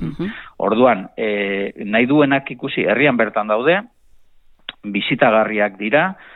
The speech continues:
Speaker 2: bizita mota asko dauzkate, eta hori nik horregatik gomendatuko nuke, eh, euren webgunean sartzeko, eta nahi duenak ik-, ikusi, ba, ikusi, eh, ze bizita mota egin daitezken, ze denetarik dago,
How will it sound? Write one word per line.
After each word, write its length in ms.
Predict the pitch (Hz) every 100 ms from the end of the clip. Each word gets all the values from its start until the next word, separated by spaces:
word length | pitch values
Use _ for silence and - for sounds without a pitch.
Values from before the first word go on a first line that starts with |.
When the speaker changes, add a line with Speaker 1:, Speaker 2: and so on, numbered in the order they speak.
| - _ -
Speaker 2:
bizita 540 | 107 123 - 123 127
mota 340 | 127 127 110 120
asko 320 | 120 - 101
dauzkate, 540 | 92 90 - 95 131 185 - -
eta 400 | 101 87 95 87
hori 240 | 95 113 113 -
nik 200 | 107 -
horregatik 420 | 95 110 107 113
gomendatuko 560 | 104 104 104 98 101 104
nuke, 340 | 107 101 104 98 95 90 87 -
eh, 320 | 95 90 87 98
euren 340 | 95 104 104
webgunean 520 | 101 98 110 110 101
sartzeko, 720 | 98 113 110 113 - 139 - -
eta 380 | 95 - 87 85
nahi 160 | 92
duenak 380 | 95 110 107 101
ik-, 240 | 104 101 -
ikusi, 440 | 101 - 110 -
ba, 100 | 120 87
ikusi, 380 | 95 - 95 - - - - -
eh, 680 | - 92 85 82 82 82 82 - -
ze 80 | 110
bizita 400 | 98 - 90 101
mota 260 | 104 101
egin 160 | 98 98
daitezken, 460 | 92 90 - 147 160
ze 140 | 82
denetarik 580 | 78 87 101 - 87 82
dago, 440 | 104 120 92 -